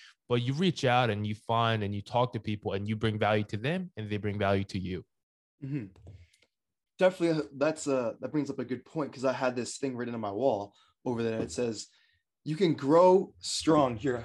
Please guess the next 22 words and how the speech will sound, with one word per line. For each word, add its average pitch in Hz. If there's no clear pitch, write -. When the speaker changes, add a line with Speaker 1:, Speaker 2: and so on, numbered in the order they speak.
Speaker 2:
I 135
should 139
go 120
get 110
it 101
for 113
a 107
second, 104
just 131
so 156
I 160
don't 160
fuck 113
up -
the -
quote. -
Speaker 1:
<laughs> -
Speaker 2:
If 160
you 208
wanna 220
go 190
strong, 185